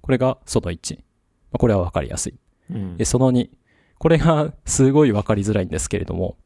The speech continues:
Speaker 1: これ正しく理解してるかもちょっと怪しいんですけれども、このものに対して、リング状に切れこ-、切り込みを入れたときに、そのものが二つの連結成分に分かれないようなやり方が何通りあるか。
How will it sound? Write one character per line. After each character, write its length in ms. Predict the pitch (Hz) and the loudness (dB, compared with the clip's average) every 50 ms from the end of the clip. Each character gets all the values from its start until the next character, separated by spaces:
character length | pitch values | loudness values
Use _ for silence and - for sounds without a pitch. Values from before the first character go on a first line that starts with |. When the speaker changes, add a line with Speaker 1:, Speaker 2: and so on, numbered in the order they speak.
| _ _ _ _ - 117 | _ _ _ _ -14 -6
Speaker 1:
こ 120 | - - 120 | -2 -2 -2
れ 80 | 117 | -2
正 320 | - - - 139 147 147 - | -2 -2 -2 0 0 0 2
し 40 | |
く 80 | - 120 | 2 2
理 100 | 113 117 | 2 4
解 140 | - 107 90 | 2 2 2
し 80 | - | 2
て 80 | - 104 | 0 -2
る 80 | 95 - | 0 0
か 80 | - | 0
も 80 | 80 87 | 0 0
ち 60 | - | -2
ょ 20 | |
っ 20 | - | -2
と 100 | - - | -2 -2
怪 180 | 92 104 104 104 | 0 0 0 0
し 80 | - | -2
い 60 | 117 90 | -4 -6
ん 40 | |
で 80 | - 87 | -6 -8
す 100 | - - | -8 -6
け 100 | - - | -8 -8
れ 80 | - - | -8 -6
ど 80 | - | -6
も、 200 | 87 98 - - - _ _ - _ _ - | -6 -6 -8 -8 -14 _ _ -20 _ _ -4
こ 100 | - 113 | -2 -2
の 80 | 117 | -2
も 220 | 110 113 113 120 135 | -2 -2 -2 0 2
の 120 | 165 180 | 2 2
に 140 | 165 110 87 | 0 -2 0
対 200 | - - 98 87 | 0 0 0 0
し 140 | - - - | -4 -6 -2
て、 260 | - 107 - - _ _ _ _ _ _ _ _ _ _ | -2 -2 -2 -2 _ _ _ _ _ _ _ _ _ _
リ 160 | 113 110 123 | 2 2 4
ン 160 | 151 170 175 | 4 4 4
グ 120 | 180 175 170 | 2 2 4
状 200 | 156 165 165 160 | 4 4 4 4
に 100 | 156 147 | 2 0
切 140 | - - 135 | -2 -2 -2
れ 80 | 139 | -2
こ-、 200 | - - - - - | -2 -2 -8 -10 -4
切 140 | - - 135 | -2 -2 -2
り 80 | 135 | -2
込 160 | - - - 143 | -2 -2 0 2
み 200 | 139 135 135 - _ _ - | 2 0 -2 -4 _ _ 2
を 100 | 127 123 | 4 4
入 60 | 123 | 4
れ 80 | 131 127 | 4 2
た 120 | - 123 | 0 0
と 100 | - 131 | 0 -2
き 140 | - - - | -2 -2 -4
に、 200 | 98 104 117 - - _ _ _ _ _ _ _ | -4 -4 -4 -6 -14 _ _ _ _ _ _ _
そ 160 | - - 143 | -2 2 2
の 120 | 135 139 | 4 4
も 140 | 135 131 127 127 | 4 4 4 4
の 100 | 147 131 | 2 0
が 280 | 98 95 - - - - _ | 0 -2 -4 -4 -8 -14 _
二 240 | - - - 151 156 | -8 -4 -2 -2 -2
つ 160 | - - 165 | 0 0 0
の 120 | 120 - | 0 0
連 200 | 98 117 120 117 | 2 0 0 0
結 220 | - - 127 - - | -2 -4 -4 -2 -4
成 260 | - - 151 135 117 | -2 0 0 0 0
分 220 | 85 78 76 76 | -2 -6 -8 -8
に 180 | 78 90 82 - | -8 -8 -8 -4
分 140 | 107 101 104 | -4 -4 -2
か 100 | - 143 | 0 0
れ 80 | 143 143 | 0 0
な 140 | 131 101 | 0 -2
い 80 | 87 95 | -2 -2
よ 140 | 98 98 - | -4 -4 -4
う 20 | - | -4
な 80 | - | -4
や 100 | 98 95 | -4 -2
り 100 | 95 113 | -2 -4
方 220 | - 101 - 107 101 | -6 -4 -4 -4 -2
が 100 | 98 95 | -2 -2
何 200 | 98 107 110 - | 0 -2 -2 0
通 160 | - 117 107 | 0 0 0
り 120 | 110 107 | 2 0
あ 40 | 101 | 0
る 80 | - - | 0 -4
か。 140 | - - | -10 -18